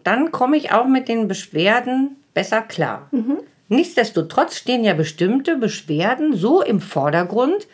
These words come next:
Speaker 1: dass sie die Lebensqualität beeinträchtigen. Also über Hitzewallungen kann man lachen,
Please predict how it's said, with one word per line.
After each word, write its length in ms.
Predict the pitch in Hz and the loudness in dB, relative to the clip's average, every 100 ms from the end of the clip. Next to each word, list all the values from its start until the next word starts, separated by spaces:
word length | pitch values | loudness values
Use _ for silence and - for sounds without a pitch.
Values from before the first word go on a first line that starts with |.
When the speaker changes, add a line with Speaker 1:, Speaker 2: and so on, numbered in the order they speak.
| _ _ _ _ _ _ | _ _ _ _ _ _
Speaker 1:
dass 200 | 202 - | -2 0
sie 100 | 160 | -4
die 100 | 151 | 0
Lebensqualität 880 | 277 254 165 - 139 139 - 143 - | 2 2 0 -2 -4 -4 -6 -6 -4
beeinträchtigen. 800 | - - - - - - - - _ _ _ _ _ - | -6 -6 -10 -12 -14 -18 -18 -18 _ _ _ _ _ 2
Also 480 | 214 196 170 160 - | 4 6 4 2 -2
über 220 | 190 170 | 0 2
Hitzewallungen 760 | 165 269 311 185 165 175 214 226 | 2 0 0 2 4 4 0 -2
kann 160 | 240 | 0
man 180 | 208 170 | 0 2
lachen, 540 | 233 302 170 170 277 | 0 0 -2 -2 -2